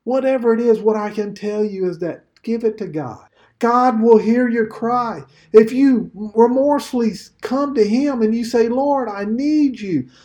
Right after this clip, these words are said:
Lord, it's not me, it's you. Lord, forgive me of what I've done. Lord, let me be closer to you."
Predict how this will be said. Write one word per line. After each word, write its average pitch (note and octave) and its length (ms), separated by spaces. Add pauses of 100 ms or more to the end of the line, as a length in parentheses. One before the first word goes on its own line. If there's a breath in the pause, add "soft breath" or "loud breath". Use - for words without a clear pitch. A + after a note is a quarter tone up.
Lord, A#3 380
it's G#3+ 220
not A#3+ 360
me, B3+ 280
it's - 240
you. B3+ 280
Lord, A#3 320
forgive B3+ 380
me B3+ 160
of G#3+ 160
what B3 220
I've G3 260
done. A#3+ 420
Lord, A3+ 220
let B3+ 160
me C#4 100
be B3 140
closer A3+ 480
to G#3 80
you." A3 220